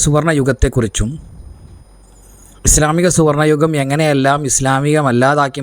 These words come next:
മാറ്റാൻ പറ്റും എന്നതാണ് രവിചന്ദ്രൻ ഈ വീഡിയോയിലൂടെ ശ്രമിക്കുന്നത്. ഈ വീഡിയോ മുഴുവൻ കണ്ടു കഴിഞ്ഞാൽ വിഡ്ഢിത്തങ്ങളുടെ ഒരു ഘോഷയാത്രയാണ്. ഘടകവിരുദ്ധമായ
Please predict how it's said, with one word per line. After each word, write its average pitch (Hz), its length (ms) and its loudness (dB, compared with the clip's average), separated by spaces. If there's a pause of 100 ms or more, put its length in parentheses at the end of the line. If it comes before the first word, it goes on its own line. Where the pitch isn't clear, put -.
മാറ്റാൻ 120 320 -2
പറ്റും 123 280 -2 (120)
എന്നതാണ് 120 480 -2 (1500)
രവിചന്ദ്രൻ 139 480 2 (600)
ഈ 127 120 4
വീഡിയോയിലൂടെ 127 460 2
ശ്രമിക്കുന്നത്. 95 500 -4 (1900)
ഈ 180 100 6
വീഡിയോ 170 300 4 (140)
മുഴുവൻ 160 340 2 (360)
കണ്ടു 139 260 0
കഴിഞ്ഞാൽ 113 380 -2 (1160)
വിഡ്ഢിത്തങ്ങളുടെ 180 800 2 (140)
ഒരു 151 100 2 (100)
ഘോഷയാത്രയാണ്. 151 840 0 (1400)
ഘടകവിരുദ്ധമായ 165 960 0